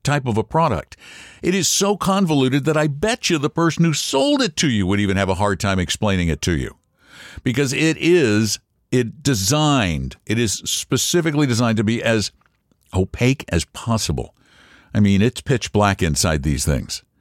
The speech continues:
You just don't know what you've gotten yourself into. They're pitched to high net worth people. They're supposed to be special products for special people. But the reality is the people selling them make out like bandits,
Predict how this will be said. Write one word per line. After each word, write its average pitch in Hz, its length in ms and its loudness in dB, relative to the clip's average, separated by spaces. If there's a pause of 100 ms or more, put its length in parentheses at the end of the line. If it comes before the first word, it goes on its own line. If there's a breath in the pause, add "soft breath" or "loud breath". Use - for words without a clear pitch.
(360 soft breath)
You 117 200 2
just 95 360 0
don't 101 280 2
know 95 260 4
what 80 300 0
you've 76 140 -2
gotten 85 260 0
yourself 80 420 -2
into. 82 420 -2 (480 loud breath)
They're 110 140 2
pitched - 440 -2
to 107 140 2
high 120 220 0
net 123 240 2
worth 110 300 0
people. 127 480 0 (340 loud breath)
They're 90 240 2
supposed 101 380 -2
to 95 60 -2
be 90 100 2
special 113 440 0
products 113 420 0
for 98 100 0
special 110 420 0
people. 110 320 0
But 101 140 0
the 104 80 -2
reality 107 580 2
is 98 160 0 (220 loud breath)
the 101 100 -2
people 123 320 0
selling 139 460 2
them 85 160 2
make 95 200 0
out 95 160 0
like 87 220 0
bandits, 95 560 0